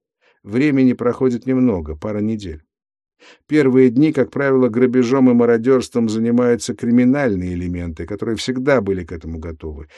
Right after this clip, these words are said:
В их моральном кодексе это вполне приемлемо. А вот через две недели и позже к этому подключаются и те, о ком никогда бы раньше не подумал. Это, кстати, еще раз о том, что даже в рамках одного общества моральные критерии от слоя к слою сильно разнятся.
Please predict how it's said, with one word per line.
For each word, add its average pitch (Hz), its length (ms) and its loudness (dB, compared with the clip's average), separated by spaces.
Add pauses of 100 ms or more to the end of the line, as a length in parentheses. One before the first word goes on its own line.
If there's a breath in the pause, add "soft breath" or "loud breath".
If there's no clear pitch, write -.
(200 soft breath)
В 117 140 0
их 127 120 -2
моральном 123 540 2
кодексе 120 480 -2
это 110 160 -4
вполне 120 440 0
приемлемо. 82 720 -6 (360 soft breath)
А 127 100 -8
вот 139 180 -4
через 147 320 0
две 143 180 2
недели 131 400 2
и 127 200 -4
позже 113 540 -4
к - 100 -8
этому 143 340 0
подключаются 127 760 -2
и 113 180 -8
те, 165 400 -4 (260 soft breath)
о 90 100 -18
ком 151 240 0
никогда 143 520 2
бы 131 120 0
раньше 147 320 -2
не 156 100 -4
подумал. 113 520 -6 (300 soft breath)
Это, 131 200 -12
кстати, 160 380 -8
еще 170 400 -4
раз 82 200 -6
о 95 80 -8
том, 135 180 -6
что - 160 -10
даже 123 260 -2
в 117 60 -2
рамках 131 380 -2
одного 123 500 0
общества 101 580 -6
моральные 139 460 0
критерии 131 500 -2
от 113 220 -8
слоя 147 320 -4
к - 60 -12
слою 139 280 -4
сильно 107 340 -6
разнятся. 113 540 -6